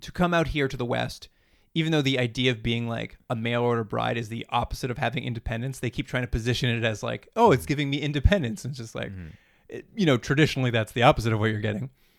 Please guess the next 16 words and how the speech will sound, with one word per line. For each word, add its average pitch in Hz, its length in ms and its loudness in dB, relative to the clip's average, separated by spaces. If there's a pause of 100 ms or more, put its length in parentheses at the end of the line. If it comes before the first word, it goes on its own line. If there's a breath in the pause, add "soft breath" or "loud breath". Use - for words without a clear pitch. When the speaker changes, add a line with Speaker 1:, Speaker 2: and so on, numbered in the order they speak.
(180)
Speaker 1:
I 135 120 4
did 160 200 4
like, 143 220 2
though, 123 280 2 (400 soft breath)
we 135 160 2
learn 151 640 4 (520)
what 123 180 2
their 123 120 0
jobs 123 360 0
are 151 120 4
and 127 140 0
why 113 140 -2
they're 117 100 0
leaving 113 240 -4
their 110 100 -6
jobs. 117 380 -6